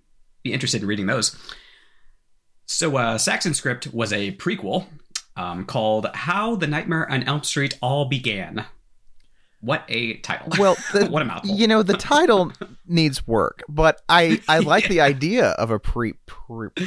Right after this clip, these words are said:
Speaker 2: prequel. Would he have been nude
Speaker 1: Yeah.
Speaker 2: throughout most of it?
Speaker 1: I, <laughs> I'm
Speaker 2: Perhaps?
Speaker 1: engaged. I need to know.
Speaker 2: Just, like, pumping iron and shit, being like, "I'm gonna get that Freddy, yeah."
Speaker 1: That's all I need.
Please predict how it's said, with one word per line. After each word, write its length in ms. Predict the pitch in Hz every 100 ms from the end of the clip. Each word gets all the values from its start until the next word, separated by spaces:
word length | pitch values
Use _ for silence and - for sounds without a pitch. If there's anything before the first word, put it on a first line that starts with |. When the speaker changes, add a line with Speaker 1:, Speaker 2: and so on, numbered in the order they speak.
| 175 170
Speaker 2:
prequel. 320 | 127 110 104 -
Would 300 | 135 156 160
he 180 | 208 233
have 160 | 185
been 260 | 165 165 147
nude 220 | 135 143
Speaker 1:
Yeah. 220 | 127 117
Speaker 2:
throughout 280 | 120 214 214
most 280 | 208 220 -
of 80 | 254
it? 140 | 277 - _ _ _ _ - - -
Speaker 1:
I, 280 | - - - - -
<laughs> 220 | - - -
I'm 60 |
Speaker 2:
Perhaps? 200 | - 123
Speaker 1:
engaged. 480 | 117 104 98 104 - -
I 60 | 135
need 160 | 127
to 60 | 110
know. 180 | 107 - - _ _ _ _
Speaker 2:
Just, 180 | - -
like, 160 | 160 202 190 165
pumping 260 | 160 147 120
iron 360 | 113 123 135 135
and 120 | 139
shit, 260 | - 143
being 120 | - 101
like, 120 | 110
"I'm 80 | 104
gonna 140 | 90
get 220 | 85 90
that 160 | 85 82
Freddy, 360 | - 82 69 -
yeah." 600 | 101 95 92 95 98 101 - _ _
Speaker 1:
That's 200 | 127 117
all 80 | 107
I 100 | 101
need. 240 | 95 92